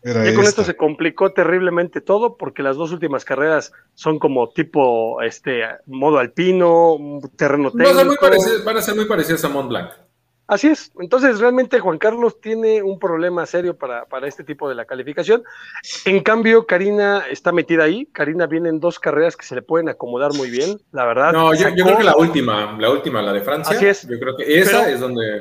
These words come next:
Speaker 3: puede.
Speaker 2: pero de aquí de
Speaker 3: Sí.
Speaker 2: cierre final, Karina sacó muy buen crédito, la verdad. Se fue con
Speaker 3: Mucho,
Speaker 2: muy buen
Speaker 1: Sí, la
Speaker 2: crédito.
Speaker 1: verdad,
Speaker 3: muy bueno, ¿eh?
Speaker 2: Mejoró, mejoró su comp-, su carrera, eh, del año,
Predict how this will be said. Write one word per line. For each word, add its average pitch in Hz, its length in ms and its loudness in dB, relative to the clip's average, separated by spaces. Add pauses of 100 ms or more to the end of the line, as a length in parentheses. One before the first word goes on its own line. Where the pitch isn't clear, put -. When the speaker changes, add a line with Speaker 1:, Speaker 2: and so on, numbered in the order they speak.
Speaker 3:
puede. 104 380 -4 (200)
Speaker 2:
pero 185 220 2
de 196 80 2
aquí 190 180 -4
de 294 140 0
Speaker 3:
Sí. - 60 -12
Speaker 2:
cierre 269 200 -2
final, 202 440 -8 (100)
Karina 190 400 -4
sacó 147 420 -6
muy 180 180 -2
buen 170 200 -2
crédito, 139 400 -2 (240)
la 127 140 -6
verdad. 131 260 0 (240)
Se 139 120 -12
fue 175 140 -2
con 165 160 0
Speaker 3:
Mucho, 165 240 2
Speaker 2:
muy 151 100 2
buen - 40 -4
Speaker 1:
Sí, - 40 2
la 165 60 6
Speaker 2:
crédito. 214 220 6
Speaker 1:
verdad, 180 180 4
Speaker 3:
muy 147 120 0
bueno, - 180 0
¿eh? - 80 0
Speaker 2:
Mejoró, 175 500 2 (480)
mejoró 165 320 0
su 196 220 -12
comp-, 151 340 -8
su - 160 -20
carrera, 175 580 0
eh, 131 400 -6
del 135 140 -6
año, 160 300 -2